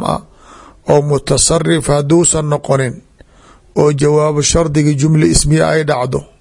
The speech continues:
ama jumla talabiya ay dhacdo, ama ficil jaamid ah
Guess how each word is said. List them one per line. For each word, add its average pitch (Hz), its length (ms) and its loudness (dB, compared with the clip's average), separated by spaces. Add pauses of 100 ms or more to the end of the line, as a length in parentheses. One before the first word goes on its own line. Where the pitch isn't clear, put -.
(760)
ama 156 240 2
jumla 160 420 0
talabiya 151 540 0
ay 156 160 0
dhacdo, 131 360 -2 (800)
ama 160 260 2
ficil 170 380 0
jaamid 160 560 0
ah 131 220 -4